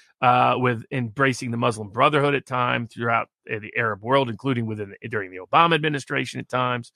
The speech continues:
the so-called Arab Spring that backfired in Egypt and Tunisia and elsewhere, and Libya most prominently. So the greater concern that I see is not that Russia will take some extreme reaction to this. It is more that, uh, that there,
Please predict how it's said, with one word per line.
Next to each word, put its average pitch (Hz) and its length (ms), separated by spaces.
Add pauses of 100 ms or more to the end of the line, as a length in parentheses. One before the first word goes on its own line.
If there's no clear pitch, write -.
(260)
the - 80
so-called 117 460
Arab 101 260
Spring 147 400
that 135 140
backfired 127 540
in 110 120
Egypt 120 340
and 113 120
Tunisia 110 420
and 95 80
elsewhere, 123 520 (360)
and 113 140
Libya 127 460
most 107 200
prominently. 127 520 (300)
So 143 220
the 139 100
greater 185 340
concern 143 720
that 127 120
I 160 180
see 131 320
is 113 140
not 143 400
that 131 120
Russia 143 320
will 123 140
take 123 220
some 117 180
extreme 113 400
reaction 113 520
to 98 80
this. 98 280 (600)
It 139 180
is 135 220
more 160 560
that, 123 360 (180)
uh, 120 360 (140)
that 120 160 (120)
there, 135 280